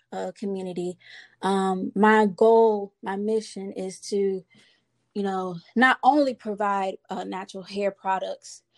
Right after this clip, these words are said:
but to also edu-, help educate the community, um, on, you know, the importance of using natural, uh, hair products. Because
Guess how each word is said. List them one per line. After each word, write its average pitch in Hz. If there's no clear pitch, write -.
but 202
to -
also 208
edu-, 202
help 208
educate 202
the 202
community, 196
um, 180
on, 202
you 202
know, 196
the 180
importance 185
of 196
using 190
natural, 180
uh, 185
hair 196
products. -
Because 196